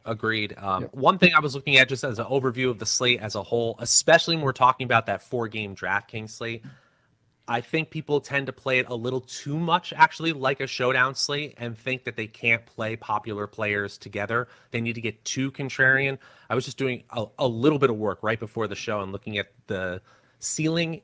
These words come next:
Speaker 1: compared to the combined ownership. So if you take two players' ceiling, you add it together, and then combine their ownership to see how many people are likely to have both of those players. The highest pairs of players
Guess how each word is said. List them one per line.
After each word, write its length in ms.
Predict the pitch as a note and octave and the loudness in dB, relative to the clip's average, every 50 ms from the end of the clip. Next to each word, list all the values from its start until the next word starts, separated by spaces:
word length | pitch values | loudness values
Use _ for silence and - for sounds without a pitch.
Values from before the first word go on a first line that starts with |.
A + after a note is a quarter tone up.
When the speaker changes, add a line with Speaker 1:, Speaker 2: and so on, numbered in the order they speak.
| _ - | _ -8
Speaker 1:
compared 600 | - C#3+ C3 - - B2+ A#2+ A#2+ A#2+ A2 A2 - - | -6 -6 -4 0 4 4 6 6 4 2 0 -8 -6
to 160 | - B2 A2+ | -4 -4 -4
the 100 | G#2+ G#2 | -4 -6
combined 540 | - - A2 G2+ F#2+ G#2 G#2+ G#2+ G#2 G2+ F#2+ | -8 -8 -6 4 6 6 6 6 2 -2 -2
ownership. 500 | F#2 G2 F#2 F2+ E2 - - D2+ D2+ - | -4 -4 -4 -6 -8 -8 -10 -12 -12 -10
So 100 | - F#2+ | -10 -10
if 120 | - - | -8 -10
you 40 | G#2 | -8
take 220 | - - A2 G#2+ | -4 -4 -4 -4
two 140 | - - F3 | -2 -4 -4
players' 400 | - - D#3 D3+ C#3+ C3+ C3 - | -4 -2 0 0 2 2 0 0
ceiling, 440 | - - C3+ C3+ C3+ C3 C3 B2+ B2 _ - - - - | -2 -4 -2 -2 -4 -2 -4 -4 -6 _ -16 -20 -16 -8
you 100 | A2 G2+ - _ _ _ _ - | -8 -8 -8 _ _ _ _ -4
add 200 | - A#2+ A#2+ B2 | 6 8 8 8
it 80 | B2+ A#2 | 8 4
together, 360 | - A#2+ A#2+ A#2+ A#2 A#2 A2+ | -8 -4 0 0 2 2 0
and 120 | G#2+ B2 B2+ | 0 0 -2
then 160 | A#2+ A#2 A#2 _ | -4 -4 -6 _
combine 460 | - - A#2+ G#2 A2 A#2+ B2 B2+ B2+ | -10 -8 -6 -2 0 2 2 2 0
their 160 | A#2 G#2+ G2+ | -2 -2 -2
ownership 360 | G#2+ A2+ G#2+ G#2 - - G#2 - | -2 -4 -4 -6 -4 -6 -6 -6
to 80 | G#2+ G2+ | -6 -8
see 160 | - A2 G2+ | -8 -6 -2
how 120 | G2+ G#2 | -2 0
many 180 | G#2 G2+ G2 F#2+ | 0 -2 -6 -8
people 460 | - A2+ G#2 - - G2 F#2 G2 - _ _ _ _ - | -8 -8 -10 -4 -2 -2 -2 -2 -8 _ _ _ _ -4
are 160 | G#2 A#2 G#2+ | -2 0 0
likely 400 | G#2 G2+ A2 A2+ A2 - A#2 A2+ | 0 2 0 0 0 0 -6 -4
to 80 | G#2 G#2 | -4 0
have 300 | F#2 A2 G2 F#2+ F#2+ - | 4 4 4 4 2 -4
both 240 | - A2 A#2 A2+ A#2+ | -2 -2 -2 -2 -4
of 100 | G2+ F#2+ | -8 -6
those 200 | F#2+ F#2 F#2 - | -6 -6 -6 -6
players. 440 | _ - A2 G#2 F#2+ F2+ F2 - - _ - - _ _ _ - | _ -4 -2 0 0 0 -2 -4 -10 _ -20 -20 _ _ _ 2
The 100 | C3+ B2+ | 6 6
highest 840 | A#2+ - - - - C3+ C#3 E3+ F3+ F3+ F3 E3+ - - - - - | 6 6 4 -4 0 0 2 2 2 2 0 -4 -6 -8 -12 -14 -12
pairs 500 | - - C#3 C3 A#2+ F#2 D#2+ E2+ - - - | -2 2 2 4 4 2 -2 -8 -14 -16 -10
of 160 | A#2 G#2+ - | -10 -10 -10
players 520 | _ - B2+ B2 G#2+ G2 F2+ F#2 F#2+ - | _ -2 0 0 0 0 -2 -6 -10 -14